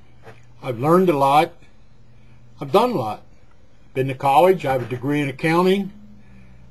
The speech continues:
Went into public accounting. I saw a similar situation in nineteen sixty-eight to what led to the Enron debacle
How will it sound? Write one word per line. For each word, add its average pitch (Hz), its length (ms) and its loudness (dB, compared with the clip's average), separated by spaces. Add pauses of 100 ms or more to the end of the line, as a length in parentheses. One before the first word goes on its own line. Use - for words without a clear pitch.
(120)
Went 139 160 -6
into 143 140 -4
public 143 340 -2
accounting. 160 560 -4
I 131 100 -2
saw 139 440 2
a 123 40 2
similar 165 380 -2
situation 147 760 -6
in 135 120 -6
nineteen 143 380 -6
sixty-eight 139 720 -4
to 139 300 -4 (360)
what 143 220 -6
led 147 280 -2
to 139 140 -4
the 127 220 -2 (100)
Enron 165 580 2
debacle 131 680 0